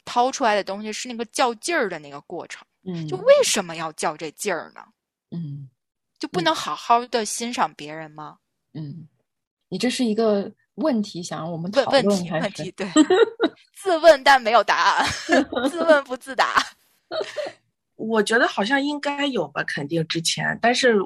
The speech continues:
Speaker 3: 我都忘记了。我其实想到的就是，我好像在我记忆中吧，就别人好，比我强什么的，我还挺高兴的。就是，
Speaker 2: 嗯。
Speaker 3: 我会觉得好像神那么爱他，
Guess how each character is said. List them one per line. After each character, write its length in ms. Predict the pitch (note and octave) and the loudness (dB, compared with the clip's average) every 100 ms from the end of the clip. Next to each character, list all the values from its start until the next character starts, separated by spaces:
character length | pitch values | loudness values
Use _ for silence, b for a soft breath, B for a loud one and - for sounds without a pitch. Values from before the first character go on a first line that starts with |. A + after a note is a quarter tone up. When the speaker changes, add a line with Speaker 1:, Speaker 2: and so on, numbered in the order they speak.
| - | -2
Speaker 3:
我 200 | D3+ C#3 | -2 2
都 140 | F3 | 2
忘 280 | F#3+ A#3 F3 | 4 4 2
记 160 | D#3+ | 0
了。 140 | - - | -4 -6
我 120 | D#3+ D#3+ | -2 0
其 200 | E3 G#3+ | 0 2
实 120 | B3+ | 2
想 300 | B3+ F#3+ C#3+ | 2 0 0
到 160 | G3 | 0
的 140 | F#3+ F3 | 2 0
就 140 | F#3+ | 0
是， 300 | G3 F#3 E3 B B B B B _ _ _ | -2 0 0 B B B B B _ _ _
我 180 | - G3 | -2 0
好 160 | G#3+ F3 | 2 2
像 380 | F3 G3+ F#3 E3+ D#3+ D#3+ - _ _ _ _ B B - | 4 4 6 4 2 -4 -12 _ _ _ _ B B 0
在 160 | C4+ | 2
我 160 | A#3 D3+ | 4 0
记 280 | C#3 C4 G#3+ | -4 -2 -2
忆 120 | D#3+ | -2
中 260 | C#3+ D3+ D3 | -2 -4 -2
吧， 240 | C#3+ - - | -6 -6 -6
就 140 | - | -2
别 200 | E3+ F3 | 2 4
人 320 | F3+ G#3+ A3+ A3+ | 6 6 4 0
好， 540 | - - D#3 A#2+ - _ _ _ | -2 -4 -2 -4 -6 _ _ _
比 100 | - | 2
我 140 | F#3 G3 | 4 4
强 380 | F3+ - C#3 D3+ | 2 -2 0 0
什 120 | F3 | -2
么 140 | C#3+ | -4
的， 120 | C#3+ D3 | -6 -4
我 80 | |
还 160 | C#3 - | -4 -4
挺 220 | - D#3+ | -4 -4
高 160 | C3 D#3+ | 0 0
兴 260 | E3 A3 | 2 0
的。 80 | E3 - | 0 -6
就 120 | - | -6
是， 380 | F3 F3+ E3 D3+ - - | -2 2 2 2 -4 -4
Speaker 2:
嗯。 580 | C4 C#4 C4 A#3+ G#3+ G#3 _ _ _ _ b b - | -2 -2 -2 -4 -8 -12 _ _ _ _ b b -2
Speaker 3:
我 160 | G#3 | 0
会 160 | G#3 D4+ | 2 2
觉 180 | B3 A3 | 4 6
得 300 | C4+ A#3+ - _ _ _ _ _ _ | 6 6 0 _ _ _ _ _ _
好 280 | - G3+ | -8 -2
像 260 | G3+ C4+ C4 | 2 2 2
神 440 | A#3+ - F3 G3 A#3 | 0 -2 0 0 0
那 80 | |
么 140 | C#4+ G#3 | 0 -2
爱 260 | - G#3+ | -2 -2
他， 420 | F3+ - F#3 F3+ | 0 -2 -6 -8